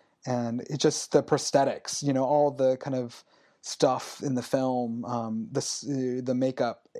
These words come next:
costs so much that you can't really get around. Um, but from what he did, it was incredible. Um, and I just, like, oh,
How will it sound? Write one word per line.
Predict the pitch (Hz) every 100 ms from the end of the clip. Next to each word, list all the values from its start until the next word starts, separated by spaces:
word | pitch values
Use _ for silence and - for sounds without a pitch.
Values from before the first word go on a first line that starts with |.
| -
costs | - 117 - - -
so | - 123
much | 110 90 - - - - - _ -
that | 135
you | 127
can't | 120 147 120
really | 127 120 117
get | 113
around. | 110 101 95 117 123
Um, | 123 113 107 98 - 110
but | 123 131 120 110 - _ _ _ _ - - - -
from | 151
what | 156 156
he | - 160
did, | 143 147 139 131
it | 127 139
was | 131 120
incredible. | - 147 135 127 120 113 104 110 120 -
Um, | 123 113 104 107 _ _ _ _ - -
and | 127
I | 127
just, | 131 131 -
like, | 123 120
oh, | - 127 117 113